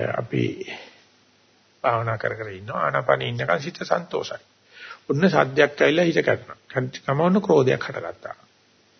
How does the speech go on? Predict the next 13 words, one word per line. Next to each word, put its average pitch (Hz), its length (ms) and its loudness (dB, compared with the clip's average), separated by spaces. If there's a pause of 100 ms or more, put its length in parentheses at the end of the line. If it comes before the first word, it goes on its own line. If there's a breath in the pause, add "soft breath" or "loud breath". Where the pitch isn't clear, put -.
(420 loud breath)
හත 127 300 -4
ගන්නකොටම 190 840 2
එයා 98 360 6
මේ 87 280 4 (840 soft breath)
ඒ 151 220 2 (400)
ඇතිවෙච්ච 165 480 2
සද්දෙට 131 520 0
වෛර 190 320 4
කර 190 180 0
කර 180 160 -2
යන්න 139 260 0
පටන් 180 400 -2
අරගත්තොත් 196 580 -4